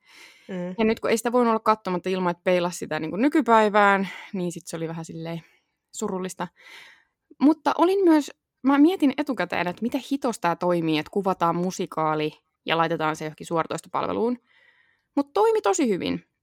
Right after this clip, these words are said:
Speaker 2: Siis siitä yllätyin positiivisesti.
Speaker 1: Joo, siis siinä on tosi hienoja niinku kuva-, siis semmosia just kuvakulmia niinku,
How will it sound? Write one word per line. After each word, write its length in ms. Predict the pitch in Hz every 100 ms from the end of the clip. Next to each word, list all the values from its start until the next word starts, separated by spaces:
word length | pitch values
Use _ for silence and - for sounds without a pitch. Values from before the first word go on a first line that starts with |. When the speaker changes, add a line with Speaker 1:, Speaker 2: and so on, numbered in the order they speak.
| _ -
Speaker 2:
Siis 200 | 254 -
siitä 220 | 320 202
yllätyin 420 | 190 175 175 170
positiivisesti. 640 | 185 175 - 185 - - - _ _ _ _ _ _ _ _ _
Speaker 1:
Joo, 240 | 240 202 190
siis 140 | 196
siinä 160 | 233 214
on 60 |
tosi 220 | 220 202
hienoja 360 | 185 180 180 175
niinku 200 | 175 175
kuva-, 400 | 180 190 170 - -
siis 300 | - 170 165
semmosia 380 | 175 175 175 165
just 200 | 165 -
kuvakulmia 680 | 190 160 160 170 170 175 190
niinku, 340 | 202 190 185